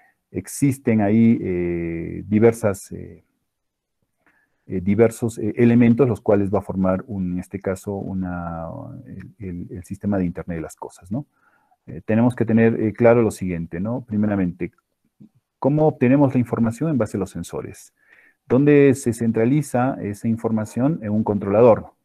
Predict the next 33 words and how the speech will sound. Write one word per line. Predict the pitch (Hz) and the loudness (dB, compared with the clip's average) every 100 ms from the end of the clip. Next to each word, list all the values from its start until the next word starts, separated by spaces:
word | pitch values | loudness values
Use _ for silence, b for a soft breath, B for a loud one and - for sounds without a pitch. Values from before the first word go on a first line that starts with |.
| - | -10
un | 104 110 | -4 -2
M | 107 107 | 0 -2
C | - 98 | -4 -2
U, | 117 82 87 | -2 -2 -8
¿no? | 110 127 | -12 -10
Que | 98 | -8
más | 92 92 | -8 -6
adelante | 95 98 95 | -4 -4 -4
lo | 85 | -4
vamos | 87 90 | -6 -8
a | - | -8
denominar | 87 90 85 85 | -8 -6 -6 -6
así, | - 135 | -4 -2
¿no? | 98 151 _ b b b b | -2 -6 _ b b b b
Y | 123 | -2
este | 127 170 | 0 2
M | 165 | 2
C | - 147 | 4 4
U | 165 | 4
tiene, | 160 143 135 | 2 2 2
aparte | 104 101 127 156 165 | 2 2 0 4 4
de | 151 | 4
que | 135 | 2
pueda | 139 139 | 4 4
direccionar | 135 123 - 120 110 | 4 2 0 0 0
directamente, | 113 123 120 135 127 117 113 95 90 92 95 | 0 0 0 0 2 2 0 -2 -4 -6 -6
pueda | - 123 | 0 0
tomar | 127 123 | 2 2
acciones | 107 - 117 107 - | 2 0 -2 -2 -4
hacia, | - 90 92 95 | -8 -4 -4 -6
hacia | - - | -8 -4
algunos | 101 117 113 | -2 0 -2
actuadores, | - - 110 139 123 165 - | -6 -4 2 4 6 4 -2